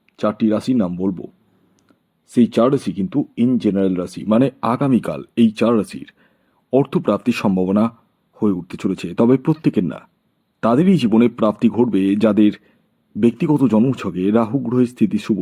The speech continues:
রয়েছে, বর্তমান দশা অন্তর্দশা সাপোর্ট করছে, তাদের ক্ষেত্রে কিন্তু প্রাপ্তি ঘটবে। তাই বলি, অযথা টিকিট না কেটে আগে নিজস্ব জন্মছকটি স্ক্রিনে দেওয়া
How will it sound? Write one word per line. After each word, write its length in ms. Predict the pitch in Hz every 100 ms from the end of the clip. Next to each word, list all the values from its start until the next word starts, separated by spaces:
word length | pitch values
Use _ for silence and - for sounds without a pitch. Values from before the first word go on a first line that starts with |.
| 90
রয়েছে, 220 | 69 - - _ _ _ _ _ _ _ 104
বর্তমান 400 | 120 120 165 147
দশা 200 | 107 104 120
অন্তর্দশা 440 | 107 95 95 101 90 _ _ _ _
সাপোর্ট 400 | - 127 113 104 -
করছে, 260 | 95 - - _ _ _ _ _ _
তাদের 200 | 123 160
ক্ষেত্রে 220 | 135 101 98
কিন্তু 180 | 101 143 131
প্রাপ্তি 280 | 98 92 98 92
ঘটবে। 220 | 82 - - _ _ _
তাই 140 | 107 101
বলি, 180 | 135 113 78 _ _ - - 117
অযথা 300 | 131 160 170 -
টিকিট 240 | 117 123 110
না 60 | 101
কেটে 180 | 101 92 82
আগে 140 | 120 131
নিজস্ব 280 | 110 113 - 104 98
জন্মছকটি 560 | 120 156 - 104 - 78 - _ _ _
স্ক্রিনে 320 | - 127 156
দেওয়া 140 | 156